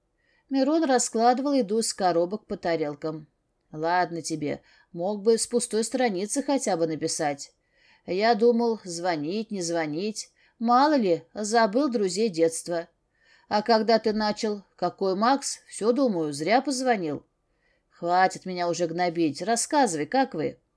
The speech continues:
Друзья увлеченно общались о своей жизни, вспоминали детские годы. Бутылка виски подходила к концу, когда Максим вспомнил родителей Мирона.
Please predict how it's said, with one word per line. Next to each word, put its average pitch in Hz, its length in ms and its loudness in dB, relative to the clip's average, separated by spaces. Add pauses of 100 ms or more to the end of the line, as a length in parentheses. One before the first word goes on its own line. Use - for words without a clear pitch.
(840)
Друзья 269 460 2
увлеченно 240 640 0
общались 214 540 -2
о 180 80 0
своей 160 320 -2
жизни, 190 460 -4
вспоминали 202 580 -4
детские 190 480 -6
годы. 151 480 -6 (560)
Бутылка 185 440 -2
виски 220 420 -2
подходила 269 580 0
к 285 80 -10
концу, 220 580 -4 (120)
когда 190 340 -4
Максим 190 480 -2
вспомнил 233 640 -2
родителей 180 580 -4
Мирона. 151 500 -8